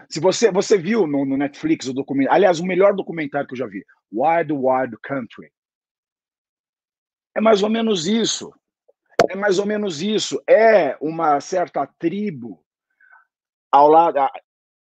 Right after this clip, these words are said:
ao redor de um certo líder, tentando estabelecer uma comunidade com regras paralelas ao Estado. Isso acontece sempre lá nos Estados Unidos.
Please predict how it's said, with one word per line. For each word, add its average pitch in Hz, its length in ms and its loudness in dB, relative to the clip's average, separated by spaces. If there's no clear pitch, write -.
ao 160 200 2
redor 160 580 -6
de 131 120 -20
um 156 100 -16
certo 160 480 -10
líder, 151 560 -4
tentando 208 540 4
estabelecer 190 920 6
uma 180 280 2
comunidade 170 1040 0
com 214 160 -2
regras 208 460 4
paralelas 196 760 2
ao 185 140 2
Estado. 180 720 -4
Isso - 240 0
acontece 214 600 0
sempre 202 540 0
lá 156 160 4
nos 139 180 -4
Estados 120 400 -4
Unidos. 117 280 -4